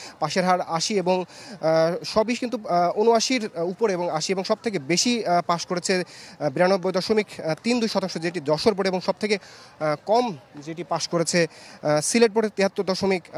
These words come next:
তিন পাঁচ শতাংশ। এছাড়া মাদ্রাসা শিক্ষা বোর্ডে পাশের হার কিন্তু, আহ, ঊনআশি দশমিক ছেষট্টি শতাংশ এবং সেখানে জিপিএ পাঁচ পেয়েছেন, আহ, পাঁচ হাজার, আহ, চো-, আহ, চোদ্দ হাজার, আহ, চোদ্দ হাজার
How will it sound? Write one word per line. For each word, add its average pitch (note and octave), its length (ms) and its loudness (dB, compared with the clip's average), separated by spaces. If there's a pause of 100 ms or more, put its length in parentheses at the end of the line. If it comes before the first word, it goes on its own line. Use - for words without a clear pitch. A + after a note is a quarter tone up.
(320)
তিন A#3+ 260 -2
পাঁচ F3 180 2
শতাংশ। F3 260 -4
এছাড়া F3+ 220 -4
মাদ্রাসা E3 500 -2
শিক্ষা E3+ 280 -4
বোর্ডে E3 260 -2
পাশের D3+ 260 -4
হার D#3+ 140 -2
কিন্তু, D#3+ 280 -6 (440)
আহ, D3+ 140 2
ঊনআশি F3+ 320 0
দশমিক G#3 380 0 (220)
ছেষট্টি G#3 360 -8
শতাংশ G#3+ 380 -4 (480)
এবং F3 120 -6
সেখানে G#3 300 0
জিপিএ G#3 400 -2
পাঁচ F#3+ 340 0
পেয়েছেন, F#3 440 -2
আহ, D#3+ 340 -2
পাঁচ E3+ 200 -2
হাজার, F3 360 0
আহ, D#3 160 -4
চো-, F#3 160 -10
আহ, E3+ 500 -6 (360)
চোদ্দ G#3 240 2
হাজার, E3 260 0
আহ, - 580 -8
চোদ্দ E3 300 -6
হাজার F3+ 280 0